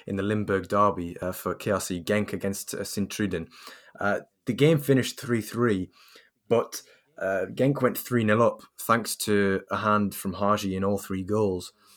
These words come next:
Uh, he got the assist for Theo Bongonda's header in the first half, and then in the second half, dispatched two penalties, which, you know, again, ordinarily it's not that diff-, it's not that difficult to score a penalty, you know what I mean? But Hagi took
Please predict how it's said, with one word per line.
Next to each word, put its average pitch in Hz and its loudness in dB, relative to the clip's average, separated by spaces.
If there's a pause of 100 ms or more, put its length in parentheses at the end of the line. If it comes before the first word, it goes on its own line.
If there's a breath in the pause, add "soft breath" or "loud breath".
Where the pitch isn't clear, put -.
(180 soft breath)
Uh, 95 0
he 104 -2
got 113 0
the 104 2
assist - 0
for 110 0
Theo 110 2
Bongonda's 107 0
header 101 -2
in 95 -2
the 92 -4
first 95 -4
half, 90 -2 (520 loud breath)
and 104 2
then 104 2 (800)
in 107 -2
the 104 0
second 110 0
half, 101 0
dispatched - -2
two 107 -2
penalties, 101 -4
which, 110 -4 (260 soft breath)
you 147 2
know, 90 2
again, 98 2
ordinarily 104 4
it's - -8 (440)
not 107 0
that 101 2
diff-, - -4 (140)
it's - -10
not 76 0
that 73 -4
difficult 98 -6
to - -8
score 95 -2
a - -4
penalty, 98 -2
you 92 -4
know 95 0
what 98 0
I 98 0
mean? 104 -2 (360 loud breath)
But 110 2 (800 soft breath)
Hagi 127 2
took - -2